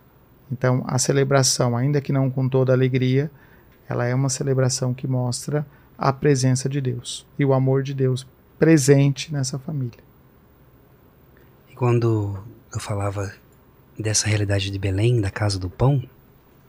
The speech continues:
Speaker 2: é por isso que, para nós católicos, a celebração eucarística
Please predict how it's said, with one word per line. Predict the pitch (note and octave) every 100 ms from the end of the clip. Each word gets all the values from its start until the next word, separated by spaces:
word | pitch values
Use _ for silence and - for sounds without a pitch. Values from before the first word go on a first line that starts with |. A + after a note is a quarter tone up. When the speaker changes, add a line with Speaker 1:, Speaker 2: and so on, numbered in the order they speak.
| - - - - - - - - -
Speaker 2:
é |
por | - A#2
isso | C3 -
que, |
para | C3 B2+
nós | A2+ A2
católicos, | - G#2+ G#2 G#2 G#2+ B2+ A#2+ A2
a |
celebração | A#2 A2 G#2+ G#2+ G2 -
eucarística | G#2+ - G2+ G#2 B2 - - - F2